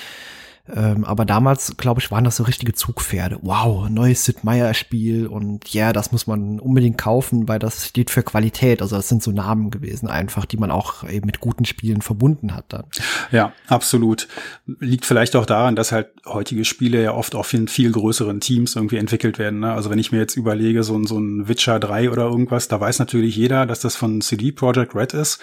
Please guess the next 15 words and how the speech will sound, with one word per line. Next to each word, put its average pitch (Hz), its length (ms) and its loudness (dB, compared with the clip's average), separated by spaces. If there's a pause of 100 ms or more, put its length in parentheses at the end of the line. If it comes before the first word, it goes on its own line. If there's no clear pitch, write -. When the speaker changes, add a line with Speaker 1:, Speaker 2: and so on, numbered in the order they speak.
(540)
Speaker 2:
Aber, 113 840 2
äh, - 340 -10
weiß 113 120 0
der 120 120 0
Geier, 120 280 2
wie 113 80 -4
viel 117 140 -2
hundert 113 260 -2
Leute 117 240 0
da 107 120 -4
irgendwie 110 260 -6
dran, 107 420 -4
dran 104 200 -6
arbeiten. 113 540 -2
Ähm, 107 500 -6